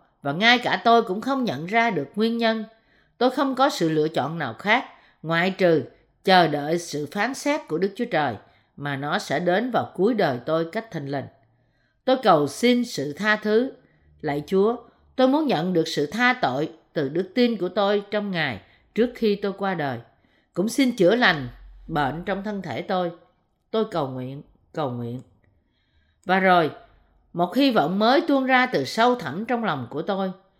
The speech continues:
Lòng tôi tràn ngập ước mong về Đức Chúa Trời và nóng bỏng như quả cầu lửa. Nó không bị hủy diệt. Nó là một hy vọng mới đang bùng cháy nhưng ngọn lửa không hề tàn trong lòng tôi. Từ ngày đó,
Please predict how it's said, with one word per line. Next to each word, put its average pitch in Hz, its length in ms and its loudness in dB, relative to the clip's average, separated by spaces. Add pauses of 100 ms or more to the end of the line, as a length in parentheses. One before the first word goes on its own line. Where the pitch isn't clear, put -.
(220)
Lòng 190 260 2
tôi 262 200 4
tràn 180 280 4
ngập 165 200 -4
ước 285 240 2
mong 262 280 0
về 170 120 2
Đức 165 200 -4
Chúa 247 80 -2
Trời 160 320 0 (500)
và 147 160 -2
nóng 226 280 0
bỏng 233 260 2
như 254 100 0
quả 175 320 -4
cầu 147 160 -2
lửa. 139 340 -6 (420)
Nó 262 120 -2
không 294 260 -2
bị 160 120 2
hủy 180 280 2
diệt. 151 220 0 (300)
Nó 214 260 0
là 247 140 0
một 135 240 -8
hy 233 160 0
vọng 156 280 -4
mới 233 220 0
đang 233 220 -2
bùng 151 260 -4
cháy 175 220 -2
nhưng 214 240 -4
ngọn 143 160 -10
lửa 139 220 -6
không 226 220 -8
hề 151 120 -4
tàn 127 400 -4
trong 180 140 -10
lòng 117 240 -10
tôi. 165 220 -6 (540)
Từ 190 160 2
ngày 147 220 -4
đó, 147 360 -2